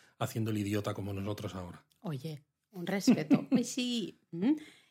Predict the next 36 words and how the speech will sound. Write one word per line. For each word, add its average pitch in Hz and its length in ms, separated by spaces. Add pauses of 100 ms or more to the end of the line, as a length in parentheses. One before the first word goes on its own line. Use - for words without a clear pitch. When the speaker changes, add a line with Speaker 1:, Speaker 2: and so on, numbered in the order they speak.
(140)
Speaker 2:
Eh, 190 260
exacto, - 320
este, 226 320
esta 262 200
palabra 262 320
es 294 100
la 185 120
más 180 280
estándar 254 680
y 160 320
la 160 120
más 180 380
neutra. 233 540 (380)
La 180 180
podéis 170 420
usar 185 420
en 165 180
cualquier 165 380
momento, 196 360
en 320 80
cualquier 160 480
situación, 170 520 (440)
y 214 160
es 165 200 (140)
correcta, 160 680
¿no? 262 220 (200)
Speaker 1:
Eso 123 200
Speaker 2:
Luego 349 360
Speaker 1:
es. 240 60
Speaker 2:
existe 233 500
otra, 208 640
mm, 190 260
versión 233 400
un 240 100
poquito 202 380
más 202 640